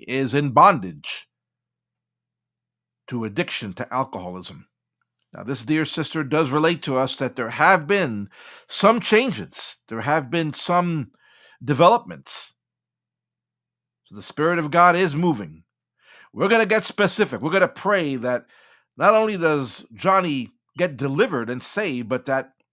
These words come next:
we're gonna pray that Johnny come to church, that the Spirit of God weigh it upon his heart to come to a service. All things are possible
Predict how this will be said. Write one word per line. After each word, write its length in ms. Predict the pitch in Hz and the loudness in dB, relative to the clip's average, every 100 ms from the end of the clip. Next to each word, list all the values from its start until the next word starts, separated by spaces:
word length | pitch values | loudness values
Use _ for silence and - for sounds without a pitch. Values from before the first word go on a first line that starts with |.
| - | -4
we're 100 | 226 | 0
gonna 140 | 226 | 0
pray 240 | - 196 190 | 0 -4 -2
that 180 | 156 | -2
Johnny 320 | 117 170 185 - | 0 0 0 0
come 240 | 190 208 | 0 0
to 100 | 202 | -2
church, 580 | - 262 262 - - - _ _ _ _ _ - | 4 4 4 -6 -12 -14 _ _ _ _ _ -14
that 100 | 139 | -12
the 80 | |
Spirit 340 | 135 - 208 190 | -10 -4 -2 -2
of 120 | 165 | 0
God 340 | 175 175 135 | 4 4 2
weigh 160 | 156 208 | 0 2
it 80 | 190 | 0
upon 260 | - 180 | 0 0
his 160 | 185 - | 0 -2
heart 400 | - 139 - - _ _ _ _ _ _ - | -4 -6 -6 -20 _ _ _ _ _ _ -20
to 60 | 104 | -8
come 260 | 160 170 | -4 -4
to 180 | 160 160 | -4 -6
a 40 | |
service. 500 | 139 165 117 95 - | -6 -4 -4 -6 -8
All 260 | - 196 226 | 4 6 6
things 340 | 208 196 180 | 4 0 2
are 80 | 165 | 0
possible 640 | - 143 135 - 80 67 | 0 0 0 -2 -14 -18